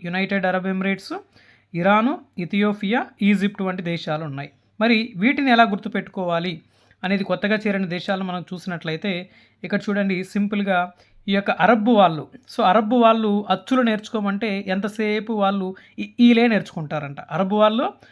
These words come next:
అచ్చులు నేర్చుకోమంటే వాళ్ళు ఈ ఈలే చెప్తారంట, కానీ అచ్చులు చెప్పరంట వాళ్ళు. అంటే అరబ్ వాళ్ళు ఏం చెప్తారు, అచ్చులు చెప్పమంటే వాళ్ళు ఎంతసేపు కూడా ఈ ఈలే చెప్తాము, మాకు అచ్చులు వద్దు అనేసి అంటూ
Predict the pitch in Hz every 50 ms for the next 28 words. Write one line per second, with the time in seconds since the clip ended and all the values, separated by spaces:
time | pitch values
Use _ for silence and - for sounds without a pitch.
0 | _ _ _ - 160 165 - - - 262 262 247 240 220 - - - 247 226 220
1 | 214 208 226 220 214 208 214 277 359 370 - _ _ - 190 233 - - _ -
2 | 233 262 277 277 285 269 220 226 - - - 202 180 165 151 151 165 165 170 175
3 | 190 202 185 190 - 196 196 196 - 247 226 - 202 170 - - 190 165 156 156
4 | 151 151 147 156 160 175 214 196 185 214 208 214 226 226 214 214 220 220 220 214
5 | 220 - 233 226 277 349 403 - - - - - - - 165 180 - - 269 247
6 | 247 240 240 247 233 233 233 220 240 233 226 220 220 214 208 214 202 202 202 233
7 | 240 240 226 226 202 226 220 226 226 233 214 208 214 214 - - _ _ - 208
8 | 226 - - 240 233 240 240 247 240 240 214 180 - - 196 170 165 165 175 185
9 | 175 165 170 190 190 190 277 311 381 - 190 180 - - 240 220 196 175 156 170
10 | 190 190 190 185 202 220 - 196 170 156 185